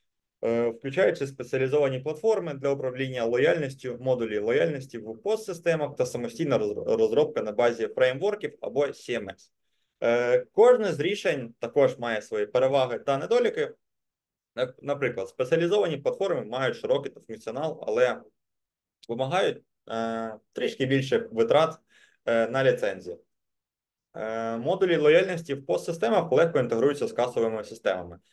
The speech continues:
але мають обмежений функціонал. Е, от.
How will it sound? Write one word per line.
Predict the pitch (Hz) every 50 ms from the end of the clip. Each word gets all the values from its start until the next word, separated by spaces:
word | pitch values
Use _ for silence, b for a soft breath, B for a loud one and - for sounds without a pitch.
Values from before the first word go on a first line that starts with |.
| _ _ _
але | - 123 160 165 143
мають | 117 127 135 139 127 -
обмежений | 98 - - 107 113 113 110 104 98 92 -
функціонал. | - 117 120 113 - - 110 107 101 85 82 - _ _ b b b b b b -
Е, | - 107 107 110 113 110 110 113 110 110 110 110
от. | 127 127 - - -